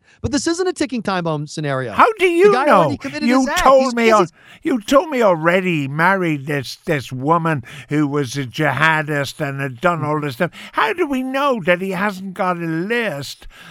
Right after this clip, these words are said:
Speaker 2: of the four guys who are making a dirty bomb in their garage in downtown Atlanta next to your house?
Speaker 1: That is a great point. How do we know? You know what? How do we know that the people who live in the apartment above him aren't plotting a terrorist attack?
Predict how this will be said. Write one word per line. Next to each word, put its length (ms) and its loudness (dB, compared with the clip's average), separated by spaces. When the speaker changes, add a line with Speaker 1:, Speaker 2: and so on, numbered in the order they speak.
Speaker 2:
of 320 -4
the 100 -8
four 600 -4
guys 800 -4
who 180 -2
are 100 0
making 640 -4
a 100 -4
dirty 520 -6
bomb 440 -4
in 100 -6
their 160 -6
garage 840 -6
in 260 -8
downtown 640 -2
Atlanta 640 -4
next 440 -4
to 80 -10
your 340 -2
house? 540 -8
Speaker 1:
That 160 0
is 140 0
a 40 0
great 380 -2
point. 300 -8
How 340 -8
do 100 -2
we 160 -4
know? 220 -2
You 140 -2
know 80 0
what? 160 -2
How 200 0
do 140 0
we 100 -4
know 300 -2
that 120 -4
the 80 -4
people 300 -4
who 80 0
live 160 -2
in 60 -4
the 40 -2
apartment 360 -4
above 280 -2
him 140 -4
aren't 160 -6
plotting 300 -6
a 40 -8
terrorist 300 -6
attack? 300 -6